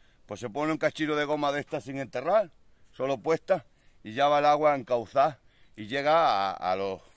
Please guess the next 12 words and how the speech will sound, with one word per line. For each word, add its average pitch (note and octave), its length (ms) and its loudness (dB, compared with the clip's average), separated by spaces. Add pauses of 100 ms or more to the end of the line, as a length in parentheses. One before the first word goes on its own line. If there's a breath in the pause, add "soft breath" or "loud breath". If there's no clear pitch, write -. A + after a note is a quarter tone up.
(140)
a G#2+ 120 -2
los A2+ 120 -2
arroyos, D3+ 540 0
y D3 80 0
hay C3+ 140 4
agua C3+ 220 4
en - 20 0
los C#3 100 2
arroyos D3 340 0
para A#2+ 180 -2
la F2+ 40 -2
fauna B2 400 -6